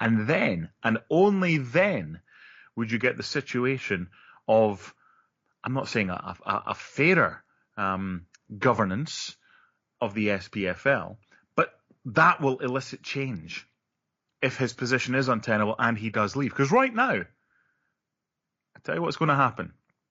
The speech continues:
The S P F L is still gonna be there if they're successful with their legal, um, fight against Hearts and Partick Thistle.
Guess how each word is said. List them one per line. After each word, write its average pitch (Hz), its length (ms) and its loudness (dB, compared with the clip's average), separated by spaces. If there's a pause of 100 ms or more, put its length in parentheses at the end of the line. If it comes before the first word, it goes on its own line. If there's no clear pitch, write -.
(340)
The 101 120 -2
S 135 140 0
P 170 140 2
F 170 160 0
L 131 120 4
is 120 60 -4
still 120 220 -2
gonna 160 160 -2
be 196 80 -2
there 147 320 2 (500)
if - 180 -6
they're 131 120 2
successful 143 580 -2
with 127 140 -4
their 123 100 -2
legal, 117 400 -2 (540)
um, 101 260 2
fight 117 320 2
against 107 480 0
Hearts 110 340 0
and 107 120 -8
Partick - 360 -4
Thistle. 107 440 -4